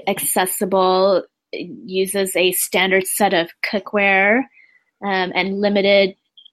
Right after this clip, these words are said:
pots and pans and dishes and utensils. And so when we set out to photograph and test the, um, recipes for this book, we wanted to do them all on site just to make sure that the recipes worked.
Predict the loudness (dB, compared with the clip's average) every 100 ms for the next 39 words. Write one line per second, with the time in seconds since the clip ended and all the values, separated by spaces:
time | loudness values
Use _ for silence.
0 | _ -6 -4 -4 -2 -2 -2 -2 -2 -2
1 | -4 -8 -4 -2 0 2 2 0 -4 -2
2 | -4 -4 0 0 0 -2 -2 -2 -6 -12
3 | -20 -20 _ _ _ 0 4 6 4 2
4 | -2 2 4 4 2 2 2 2 0 0
5 | 2 4 4 2 0 -4 _ _ _ _
6 | _ -20 -12 0 2 2 2 2 2 0
7 | -2 -2 -4 -8 -10 -6 -4 -2 -2 -6
8 | -12 _ -16 -12 -12 -2 0 0 -2 -2
9 | -2 -2 -4 -4 -4 2 4 4 -2 2
10 | 4 6 4 2 2 0 2 2 2 0
11 | -2 0 0 -2 _ -4 -2 -2 -2 -2
12 | -2 -2 -2 -2 -4 -6 -6 -4 -6 -6
13 | -14